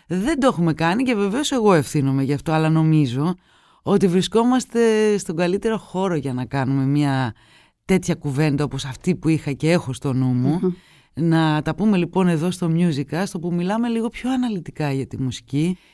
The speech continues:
Speaker 1: και με έναν τρόπο που αισθάνομαι ότι ενδεχομένως βοηθάει και κάποιους ανθρώπους να ψαχτούν είτε ως ακροατές, είτε ως μουσικοί, μαθητευόμενοι μουσικοί,
Speaker 2: Μμμ.
Speaker 1: έτσι, όχι απαραίτητα φτασμένοι και τα λοιπά,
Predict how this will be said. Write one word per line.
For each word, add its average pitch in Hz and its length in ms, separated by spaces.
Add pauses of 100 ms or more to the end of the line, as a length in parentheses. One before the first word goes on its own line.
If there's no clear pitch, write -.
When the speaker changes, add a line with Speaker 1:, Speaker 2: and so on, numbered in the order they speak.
(140)
Speaker 1:
και 214 160
με 208 120
έναν 262 200
τρόπο 240 360
που 220 80
αισθάνομαι 240 460
ότι 208 580
ενδεχομένως 190 640
βοηθάει 190 800
και - 180
κάποιους 160 360
ανθρώπους 151 520
να 156 340 (340)
ψαχτούν 175 600
είτε 202 340
ως 208 200
ακροατές, 160 720
είτε 185 340
ως 185 360 (280)
μουσικοί, 165 840 (420)
μαθητευόμενοι 208 840
μουσικοί, 147 480
Speaker 2:
Μμμ. 143 120
Speaker 1:
έτσι, - 180
όχι 190 120
απαραίτητα 156 560
φτασμένοι 147 580
και 131 120
τα 135 120
λοιπά, 135 440